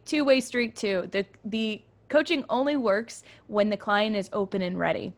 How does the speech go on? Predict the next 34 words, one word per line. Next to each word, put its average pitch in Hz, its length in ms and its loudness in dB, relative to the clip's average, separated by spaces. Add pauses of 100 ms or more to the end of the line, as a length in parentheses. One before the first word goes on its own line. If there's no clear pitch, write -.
(300)
It 214 140 0
doesn't 247 340 4
work 220 340 2
when 190 380 2
they 185 120 0
are 185 120 4
depending 185 400 -2
on 180 100 0
you 175 140 -6
for 170 160 -6
the 165 120 -4
answer. 135 600 -6
So 190 400 4 (240)
if 196 140 -2
they're 233 160 6
not 262 180 6
moving 220 260 2
forward 208 640 4 (240)
and 202 160 0
you've 220 180 4
made 226 160 4
a 196 60 -2
big 190 200 0
promise, 247 540 2
they're 196 240 2
going 202 220 0
to 208 100 -6
blame 180 320 -2
you 180 140 -4
for 143 160 -8
their 170 140 0
lack - 360 -2
of 160 140 -4 (240)
progress. - 720 -4